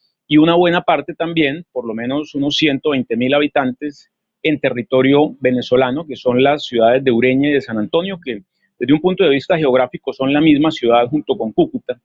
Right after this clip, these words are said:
Eh, y a eso se le suma la ciudad de San Cristóbal, que es una ciudad de seiscientos mil habitantes a, a cincuenta minutos de la frontera.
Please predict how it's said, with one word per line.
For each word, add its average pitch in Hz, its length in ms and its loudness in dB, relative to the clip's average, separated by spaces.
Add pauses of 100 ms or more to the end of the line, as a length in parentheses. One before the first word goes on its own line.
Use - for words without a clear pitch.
(360)
Eh, 139 180 0 (180)
y 175 120 0
a 156 80 0
eso 147 160 -8
se 175 140 -8
le 131 80 -4
suma 160 460 0
la 131 120 0
ciudad 117 240 0
de 156 60 0
San 156 180 -8
Cristóbal, 143 520 -4
que 143 80 -14
es - 80 -14
una 143 140 -2
ciudad 120 380 2
de 143 160 2
seiscientos 123 640 -4
mil 127 180 2
habitantes 131 640 -4
a, 120 80 2
a - 180 -8
cincuenta 127 500 -4
minutos 127 380 0
de 131 60 2
la 117 100 0
frontera. 107 440 -4